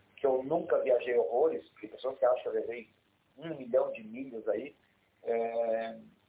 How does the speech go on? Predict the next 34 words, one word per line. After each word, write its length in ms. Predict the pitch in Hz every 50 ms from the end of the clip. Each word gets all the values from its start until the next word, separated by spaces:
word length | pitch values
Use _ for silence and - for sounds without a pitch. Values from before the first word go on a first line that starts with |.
| _ _ _ _ _
e, 880 | 247 240 240 240 240 240 233 233 233 233 226 226 226 226 233 226 - -
e 60 | 240 -
quando 180 | - 127 127
eu 100 | 123 127
falo 200 | - 127 123 120 -
que 80 | 127
não 140 | 117 117 113
sou 520 | - - 120 120 123 120 113 - - - - - _ _ _ _ _ _ _ _ _ _ _
especial, 600 | _ - 107 - _ - 120 117 123 127 - -
como 160 | - 110 110
eles 200 | 110 110 113 -
acham, 440 | 113 107 113 123 - - - 160 165 - _ _ _ _ _ _ _ -
eu 80 | 110
tô 160 | - - 131 -
falando 300 | - - - 113 113 127 143
o 20 |
real. 460 | 147 151 170 160 127 - - - - - _ _ _ _ _ _ _ -
E, 400 | 117 120 120 120 123 123 131 131
e 60 | 131
tu 120 | 147 151 -
consegue 420 | - 156 151 151 - 151 151 147
trazer 540 | 143 139 143 139 139 135 131 131 127 113 - -
o 120 | 131 131
lado, 400 | 131 123 120 117 117 113 113 107 - - _ _ _ _ _ _ _ _ _ _ 117 113 107 _ _ -
é, 100 | 110 113
de 180 | 110 - - 156
dentro 280 | 208 135 143 139 - -
dos 100 | 127 110
rematos, 680 | 135 127 110 120 127 135 - - - - - - - _
o 120 | 107 107 104
lado 320 | 113 113 117 120 123 113 107
do, 100 | 104 98
do 160 | - 95 101 - _ _ _ _ _ _
motociclismo, 540 | 107 107 107 110 - - 131 135 151 180